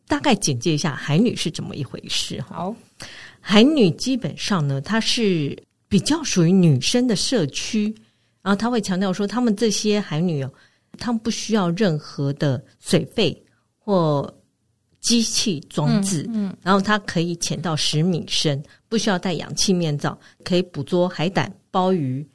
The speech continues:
Speaker 1: 然后海参之类的来维持她们的生计。她们对于海洋跟大海的了解非常的深，所以她们甚至于可以就是看海象就知道今天天气怎么样。
Speaker 2: 对，就是经验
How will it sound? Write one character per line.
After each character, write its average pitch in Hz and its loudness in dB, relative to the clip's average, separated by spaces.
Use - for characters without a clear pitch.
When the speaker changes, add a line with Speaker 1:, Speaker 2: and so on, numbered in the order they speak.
Speaker 1:
然 180 0
后 - -
海 - -2
参 214 2
之 214 2
类 180 4
的 - -8
来 147 -2
维 151 2
持 - -8
她 165 -6
们 160 -2
的 143 -2
生 151 2
计。 143 -6
她 285 -2
们 269 4
对 247 4
于 202 4
海 175 -2
洋 139 -4
跟 220 0
大 220 2
海 156 -4
的 143 -8
了 139 -2
解 - -6
非 214 0
常 175 -4
的 143 -2
深， 143 -2
所 - 4
以 214 2
她 254 -6
们 254 2
甚 226 2
至 226 0
于 170 2
可 190 4
以 175 0
就 240 -2
是 220 0
看 214 -2
海 160 -4
象 180 0
就 170 0
知 170 -2
道 160 2
今 160 -2
天 160 0
天 156 -2
气 156 -6
怎 - -12
么 - -12
样。 151 -4
Speaker 2:
对， 190 -2
就 208 -6
是 214 -2
经 202 0
验 196 0